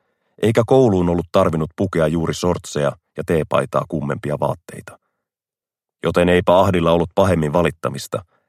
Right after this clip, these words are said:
vaikka radio ja T V olivatkin koko ajan täynnä huolestuneita puheita ilmastonmuutoksesta. Jos ilmastonmuutos tarkoitti parempia rantakelejä, ei Ahdilla ollut mitään sitä vastaan.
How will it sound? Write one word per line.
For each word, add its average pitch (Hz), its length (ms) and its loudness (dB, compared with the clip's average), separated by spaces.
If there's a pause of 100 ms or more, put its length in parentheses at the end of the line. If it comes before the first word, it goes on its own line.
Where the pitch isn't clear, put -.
(160)
vaikka 87 220 2
radio 95 380 4 (260)
ja 80 80 -2
T - 100 -6
V 90 320 4
olivatkin 82 460 0
koko 90 260 0
ajan 76 260 0
täynnä 82 360 2
huolestuneita 76 680 -2
puheita 80 400 -2
ilmastonmuutoksesta. 73 1160 -6 (1120)
Jos 131 180 2
ilmastonmuutos 101 800 0
tarkoitti 87 460 0
parempia 85 460 2
rantakelejä, - 720 -2 (600)
ei 82 160 2
Ahdilla 80 380 2
ollut 78 220 -2
mitään 80 280 0
sitä 76 240 -2
vastaan. - 500 -4